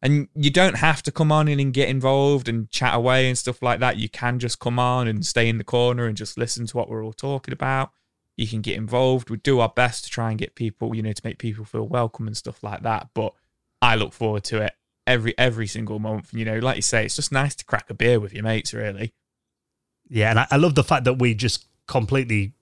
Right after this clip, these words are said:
Speaker 2: nerd out about
Speaker 1: Mm.
Speaker 2: all kinds of incredible things and see what people are up to as well. I know Matthew is one of our, um, regulars on there, big supporter of the show, and he was showing us how, um, he, he actually runs <laughs> basically a, a little pirate T V station in his house where he can broadcast his old consoles to all his T Vs.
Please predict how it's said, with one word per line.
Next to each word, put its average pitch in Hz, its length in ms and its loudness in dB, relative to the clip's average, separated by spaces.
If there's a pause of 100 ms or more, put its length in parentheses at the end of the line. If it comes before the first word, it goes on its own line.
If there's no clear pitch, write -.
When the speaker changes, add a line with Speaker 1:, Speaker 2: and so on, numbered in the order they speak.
(140)
Speaker 2:
nerd 120 440 6
out 107 260 4
about 98 220 2
Speaker 1:
Mm. 107 140 6
Speaker 2:
all 104 120 4
kinds 95 320 -2
of 90 80 -4
incredible 98 600 -2
things 107 200 0
and 117 120 -2
see 247 100 2
what 196 240 0
people 113 220 4
are 127 40 4
up 180 100 -2
to 180 180 2
as 101 100 2
well. 143 240 4 (220)
I 135 80 4
know 135 80 6
Matthew 139 340 4
is 104 140 2
one 117 120 4
of 110 120 4
our, 104 200 4
um, 101 220 2
regulars 113 400 4
on 95 200 2
there, 85 200 0 (300)
big 135 160 2
supporter 113 340 2
of 98 80 0
the 101 80 4
show, 101 180 2
and 98 80 4
he 107 60 4
was 107 100 2
showing 117 300 4
us 104 80 2
how, 101 320 4
um, 95 220 4 (360)
he, - 140 -2
he 123 140 2
actually 135 240 2
runs 131 260 4 (180)
<laughs> - 220 -8
basically 185 480 4
a, 123 160 4 (180)
a - 40 4
little 135 180 4
pirate 131 400 2
T 127 180 2
V 127 180 2
station 101 440 0
in 95 120 2
his 98 160 0
house 95 340 -2 (260)
where 120 140 6
he 127 100 8
can 131 140 4
broadcast 120 500 4
his 107 100 2
old 113 140 4
consoles 120 460 2
to 123 120 0
all 110 100 2
his 110 100 2
T 117 160 2
Vs. 143 340 2